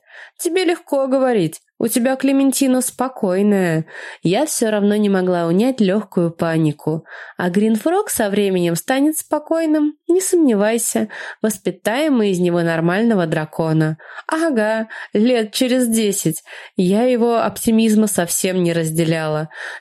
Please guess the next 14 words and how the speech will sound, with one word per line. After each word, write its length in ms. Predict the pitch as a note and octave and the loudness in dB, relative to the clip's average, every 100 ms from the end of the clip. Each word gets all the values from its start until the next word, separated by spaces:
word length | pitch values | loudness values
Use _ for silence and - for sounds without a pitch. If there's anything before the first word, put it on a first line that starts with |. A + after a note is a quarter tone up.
| - | -4
"Только 300 | A#3 B3 C4+ | -2 0 0
я 200 | C4 C4 | 2 2
за 120 | B3 | 2
это 260 | B3+ B3 B3 | 0 0 0
время 360 | C4 C4+ B3+ | 2 2 2
уж 240 | - A#3+ - | 0 -2 -2
точно 440 | - G#3+ G#3 G3 | -2 -2 0 -2
с 100 | F3+ | 0
ним 140 | F#3+ F3 | -2 -2
с 120 | - | 0
ума 260 | F#3 F#3 | 0 0
сойду". 560 | E3 E3+ D#3+ D#3 D#3 D#3+ - - _ | -2 0 0 0 0 -2 -8 -20 _
"Не 160 | F#3+ F#3+ | 0 2
волнуйся, 800 | A3 B3+ C4 A3 D#3 - D3 | 2 2 2 2 0 -2 -4